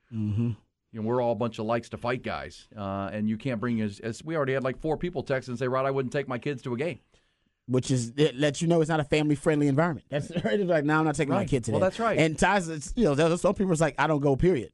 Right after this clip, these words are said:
Speaker 2: And,
Speaker 1: You know
Speaker 2: and
Speaker 1: what I
Speaker 2: I'm
Speaker 1: mean?
Speaker 2: just thinking, I've been to a million
Speaker 1: So
Speaker 2: sporting events. I go to live music shows
Speaker 1: Yeah.
Speaker 2: all the time. I don't fear from, for getting in a fight at any of these venues. There, we, we all go to places where there's gonna be a lot of people,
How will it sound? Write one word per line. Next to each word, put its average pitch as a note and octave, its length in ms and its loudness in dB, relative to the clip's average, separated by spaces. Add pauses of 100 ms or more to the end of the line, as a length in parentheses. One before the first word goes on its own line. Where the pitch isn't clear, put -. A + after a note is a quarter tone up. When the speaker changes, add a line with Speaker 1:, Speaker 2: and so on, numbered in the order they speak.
(140)
Speaker 2:
And, - 100 -4
Speaker 1:
You C3+ 60 2
know B2+ 60 2
Speaker 2:
and - 0 -
Speaker 1:
what B2+ 80 4
I - 20 4
Speaker 2:
I'm E3+ 60 4
Speaker 1:
mean? D3 80 4
Speaker 2:
just D#3 160 -4
thinking, D#3 280 -4
I've D3+ 140 -6
been D#3 120 -4
to D3+ 100 -2
a C3+ 40 0
million D3+ 300 -4
Speaker 1:
So - 60 -12
Speaker 2:
sporting D3 260 2
events. C#3 240 -2
I C#3+ 60 -2
go C#3 100 -2
to C3 60 0
live C3+ 260 0
music C#3 320 -6
shows C3+ 300 2
Speaker 1:
Yeah. C#3 80 2
Speaker 2:
all B2+ 100 0
the A2 60 -8
time. B2 260 -4
I C3+ 80 0
don't D#3 320 -6
fear D#3+ 220 -2
from, B2+ 360 -4
for C3+ 160 -2
getting C#3+ 220 -6
in A#2 80 0
a A2 60 -2
fight C#3+ 340 -6
at G#2+ 100 -6
any A2+ 200 0
of G2+ 100 -4
these F#2 200 -8
venues. B2+ 360 -4 (460)
There, C3+ 180 0
we, C#3+ 200 -6
we C#3+ 200 -2
all E3 240 2
go D3 220 0
to C3+ 80 -4
places C3 560 -6
where A#2+ 340 0
there's A2+ 220 -4
gonna C3 140 -4
be B2 80 -2
a A#2+ 40 0
lot A#2+ 140 0
of G#2 80 -6
people, - 320 -10